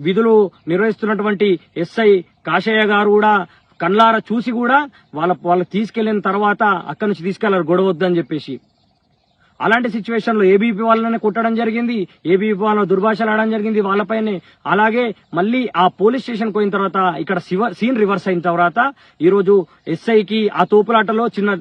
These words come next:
ఆ, గాయం జరిగితే వాళ్ళు చేసినటువంటి ఏదైతే ఎన్ఎస్యుఏ వాళ్ళు చేసినటువంటి యొక్క,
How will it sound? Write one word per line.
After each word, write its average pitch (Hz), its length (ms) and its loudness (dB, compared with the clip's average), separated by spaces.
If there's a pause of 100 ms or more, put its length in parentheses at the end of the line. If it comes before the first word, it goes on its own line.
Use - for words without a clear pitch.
ఆ, 160 80 -4
గాయం 180 340 0
జరిగితే 208 320 0
వాళ్ళు 190 380 -2
చేసినటువంటి 214 600 -2
ఏదైతే 190 300 0
ఎన్ఎస్యుఏ 214 480 0
వాళ్ళు 202 300 0
చేసినటువంటి 180 500 -4
యొక్క, 180 240 -2